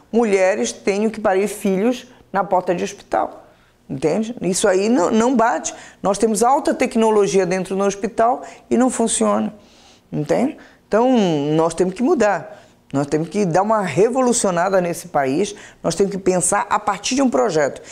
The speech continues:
E a partir disso dizer, porque não adianta tu formar para o mercado e se não tem mercado, ou como agora estão destruindo as fábricas, nós tínhamos dezenove por cento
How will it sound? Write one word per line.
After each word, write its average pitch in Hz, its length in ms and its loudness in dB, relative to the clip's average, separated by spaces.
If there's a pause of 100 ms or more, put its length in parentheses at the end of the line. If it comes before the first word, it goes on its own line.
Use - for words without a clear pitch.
(220)
E 208 100 2
a 240 80 4
partir 240 380 0
disso 269 340 0
dizer, 175 380 0 (180)
porque - 600 0
não 208 140 0
adianta 330 360 0
tu - 80 -4
formar 208 340 0
para 190 140 -4
o - 20 0
mercado 175 540 0
e 156 120 4
se 185 160 -2
não 180 160 2
tem 175 160 0
mercado, 151 600 0
ou 143 180 2
como 160 240 -2
agora 156 380 0 (160)
estão 170 220 -2
destruindo 170 440 0
as 156 100 0
fábricas, 151 420 -2
nós 156 120 -2
tínhamos 208 220 -2
dezenove 220 440 0
por 240 160 2
cento 226 300 0